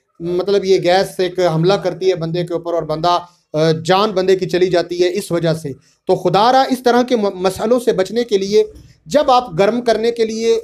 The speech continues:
हीटर को जलाते हैं, कमरा जैसे ही टेम्परेचर आपका सेट हो जाता है हीटर को बंद कर देना चाहिए और हीटर बंद करने के बाद फिर आप आराम से सो सकते हैं। अगर आप हीटर चलता हुआ छोड़ देंगे तो अंजाम आपने इस वीडियो में देख लिया है कि पूरी की पूरी फैमिली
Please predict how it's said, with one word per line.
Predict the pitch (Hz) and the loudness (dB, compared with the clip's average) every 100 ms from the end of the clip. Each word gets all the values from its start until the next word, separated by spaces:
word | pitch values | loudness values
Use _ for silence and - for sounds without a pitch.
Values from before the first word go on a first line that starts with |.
| - | -4
हीटर | 170 175 | -4 -4
को | 208 202 | 0 0
जलाते | 170 170 170 220 | 2 -2 0 0
हैं, | 208 196 | 0 0
कमरा | 185 208 170 - | 0 0 0 0
जैसे | 196 202 262 | 0 0 -2
ही | |
टेम्परेचर | 233 190 185 185 196 | 0 0 0 0 0
आपका | 190 185 | 2 0
सेट | 160 214 175 | 0 0 0
हो | |
जाता | 165 175 190 | 0 0 0
है | 185 _ _ | -2 _ _
हीटर | 160 208 | 0 0
को | 214 185 | 0 0
बंद | 139 202 | 2 2
कर | 226 226 | 2 2
देना | 220 220 | 4 2
चाहिए | 220 214 214 208 - - | 2 0 2 -2 -4 -2
और | 196 | 2
हीटर | 180 190 202 180 | 2 2 0 0
बंद | 190 226 | 0 0
करने | 214 185 202 | 0 0 -2
के | - | -2
बाद | 170 185 - | 2 0 0
फिर | 185 180 | 0 0
आप | 165 165 | 0 0
आराम | 160 165 | -2 -4
से | 160 160 | -6 -10
सो | 156 143 | -10 -10
सकते | 143 - 135 | -12 -10 -8
हैं। | 131 120 _ _ - | -8 -12 _ _ -4
अगर | 214 247 | 0 2
आप | 269 233 | 2 2
हीटर | 202 208 240 | 0 0 0
चलता | 233 202 202 | 0 0 2
हुआ | 220 208 208 - _ - | 2 2 0 -4 _ -8
छोड़ | - 220 254 | 2 4 4
देंगे | 208 202 196 214 | 2 2 2 0
तो | 202 | -2
अंजाम | 175 170 170 190 | -4 -2 0 2
आपने | 180 170 175 | 2 0 -2
इस | 170 165 | -4 -4
वीडियो | 160 175 | -2 0
में | 160 | 0
देख | 156 165 165 | -4 -6 -6
लिया | 160 165 | -4 -2
है | 160 - _ - | -4 -10 _ -2
कि | 175 175 180 - _ _ _ | 2 2 0 -8 _ _ _
पूरी | 214 240 | 0 0
की | 247 220 | 0 -4
पूरी | 156 220 240 | -4 -2 -2
फैमिली | - 190 180 175 175 | -2 -4 -2 -2 -4